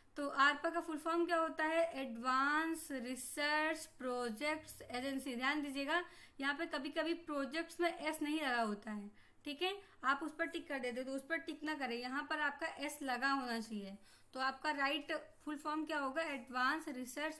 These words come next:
Projects Agency। So arpa के लिए दुनिया का पहला network बनाया गया, जिस network को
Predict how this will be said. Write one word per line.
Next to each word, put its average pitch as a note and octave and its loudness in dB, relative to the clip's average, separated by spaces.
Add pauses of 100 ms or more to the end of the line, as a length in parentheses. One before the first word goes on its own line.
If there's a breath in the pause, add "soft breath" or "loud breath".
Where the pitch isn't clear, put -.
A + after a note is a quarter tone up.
Projects C#4 -4
Agency। A3+ -4 (380 loud breath)
So D4 -4 (140)
arpa C4+ 4
के D4+ -2
लिए C#4 -2
दुनिया C4 -2
का D4+ -4 (120)
पहला C#4 -2
network C4+ -4
बनाया A3+ -2
गया, C#4 -2
जिस D4 -4
network A#3+ -2
को D#4+ 0